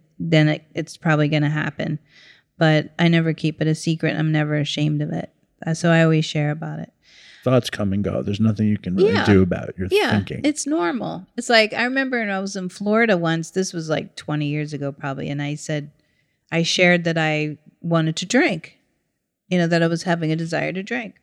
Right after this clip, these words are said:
Speaker 1: 'cause I was taught if you're having a desire to drink
Speaker 2: Tell
Speaker 1: or drug,
Speaker 2: somebody.
Speaker 1: to, to share about it or whatever. Just don't keep it a secret. It's the secrets that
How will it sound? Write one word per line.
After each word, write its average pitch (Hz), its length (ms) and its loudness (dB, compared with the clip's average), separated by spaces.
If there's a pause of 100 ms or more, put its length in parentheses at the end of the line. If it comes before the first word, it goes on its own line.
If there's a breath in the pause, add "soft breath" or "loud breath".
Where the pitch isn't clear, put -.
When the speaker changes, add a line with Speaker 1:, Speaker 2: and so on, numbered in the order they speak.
(400)
Speaker 1:
'cause 185 140 -6
I 165 100 0
was 170 160 -8
taught 151 360 -8 (460)
if - 140 -14
you're 156 140 0
having 156 220 -2
a 156 60 -2
desire 147 300 -6
to 147 120 -4
drink 143 200 -2
Speaker 2:
Tell 147 120 10
Speaker 1:
or 170 40 10
drug, 139 220 2
Speaker 2:
somebody. - 200 2
Speaker 1:
to, 180 240 0
to 180 180 -4
share 156 280 0
about 170 360 0
it 226 240 0
or 165 280 -2 (120)
whatever. 156 340 -4
Just 185 260 -8
don't 214 180 4
keep 185 220 -4
it - 60 -2
a 143 60 -2
secret. - 460 -8
It's 170 200 -2
the - 100 -8
secrets 180 480 0
that - 260 -6